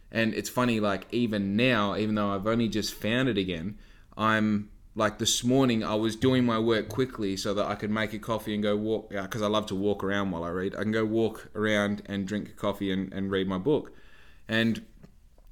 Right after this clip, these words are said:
yeah, even this morning, I fucking, I read, you know, I read for a good amount of time. I got in, like, a chapter and a half. I was super happy and, like, sup-, like,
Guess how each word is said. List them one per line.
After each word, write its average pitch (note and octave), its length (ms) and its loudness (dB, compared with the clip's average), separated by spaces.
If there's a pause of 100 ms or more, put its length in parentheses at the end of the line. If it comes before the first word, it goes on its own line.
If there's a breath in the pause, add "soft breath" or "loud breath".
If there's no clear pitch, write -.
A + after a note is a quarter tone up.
(100)
yeah, C3+ 240 8
even D3 260 6
this C3 200 2
morning, D3 380 2 (280 loud breath)
I G2 100 -4
fucking, G2+ 680 0 (400)
I G#2 60 -2
read, A#2 360 6
you A#2 140 4
know, A2+ 180 4
I G#2 140 2
read G#2+ 260 2
for G#2+ 80 0
a G#2 60 4
good A2 180 4
amount G#2+ 240 2
of G#2 80 -2
time. C3+ 380 0
I G#2+ 80 2
got A2 160 0
in, G#2+ 80 2
like, G2+ 180 0
a G2+ 40 -8
chapter G#2+ 320 0
and G2+ 120 0
a F#2+ 40 -4
half. C3 380 2
I A2 40 -2
was G#2 140 0
super G#2 260 0
happy B2+ 420 0
and, A2 140 2
like, G2 360 -4
sup-, A#2+ 300 0
like, G#2 220 -2